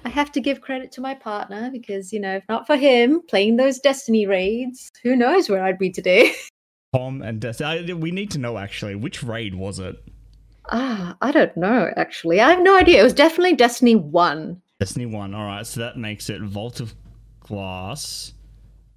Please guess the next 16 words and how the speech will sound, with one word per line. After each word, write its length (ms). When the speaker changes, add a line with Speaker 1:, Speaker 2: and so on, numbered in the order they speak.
Speaker 2:
Crota. 720
Speaker 1:
I 80
have 80
no 180
idea. 320
All 220
I 80
Speaker 2:
No 60
Speaker 1:
remember 300
is 180
Speaker 2:
idea. 60
Speaker 1:
him 180
saying 520
he, 300
he 520
absolutely 840